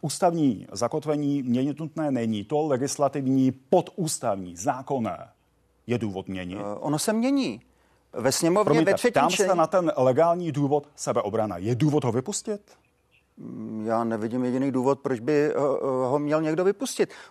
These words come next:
Speaker 2: Proč by se, eh, člověk nemohl bránit sám sebe nebo ži-, svého blízkého? Vzpomeňme si například, eh, není to tak nedávno, kdy se vloupal pachatel, chtěl sekerou zabít, eh, staré man-,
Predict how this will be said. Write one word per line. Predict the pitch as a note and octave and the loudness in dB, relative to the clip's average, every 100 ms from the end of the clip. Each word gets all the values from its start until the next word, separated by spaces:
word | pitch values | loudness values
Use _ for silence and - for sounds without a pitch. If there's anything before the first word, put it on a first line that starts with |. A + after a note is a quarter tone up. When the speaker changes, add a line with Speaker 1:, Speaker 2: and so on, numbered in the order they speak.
| - | -2
Speaker 2:
Proč | C3 A#2+ | 0 2
by | A3 | 0
se, | - E3 | 2 -2
eh, | B2 A#2 A2+ A#2 A#2 | -2 2 4 4 2
člověk | - C#3 C3 E3 | 2 2 2 2
nemohl | C#3 B2+ B2 D3+ C3+ | 2 2 4 2 0
bránit | B2 A#2+ B2+ D3+ - | 2 2 2 0 -2
sám | D3+ B2+ | 0 2
sebe | C#3 - A2 G2+ A#2+ - _ _ - | 0 -2 2 4 2 -2 _ _ -2
nebo | A#2 A2 C#3+ | 0 4 4
ži-, | B2+ D3 C3 | 4 0 -6
svého | - C3+ D3+ | 0 2 2
blízkého? | C#3+ D3+ - G3+ G#3 F3 - - | 0 -4 0 4 4 2 -2 -20
Vzpomeňme | - C#3+ B2+ C#3 C#3 | -4 2 4 4 4
si | C#3 E3 | 2 2
například, | C#3 A2+ C#3+ B2+ D#3 D3 D3 D3 | 2 0 -6 0 4 2 2 2
eh, | B2+ B2+ | 4 4
není | B2+ C3 C3+ | 2 2 0
to | C3 | 0
tak | C#3+ C3 | 0 0
nedávno, | C3 C3 C#3+ C#3 D3+ | 2 4 4 4 4
kdy | C3+ C3+ | 4 -2
se | - C#3+ | 0 0
vloupal | A#2+ C3+ D3+ C#3+ C3 | 2 2 4 4 4
pachatel, | C3 A#2+ C#3 - C#3+ D3 - - - | 0 0 -2 2 2 2 -4 -20 -14
chtěl | - C#3 | 0 0
sekerou | B2+ C#3 C#3 C3+ C#3 | 2 0 2 2 2
zabít, | C3+ A#2+ C#3 C#3 - | 2 2 2 0 2
eh, | B2+ B2 A#2 | 4 4 2
staré | - D3 C#3+ C3+ | 2 2 2 2
man-, | A#2+ C3+ | 0 -2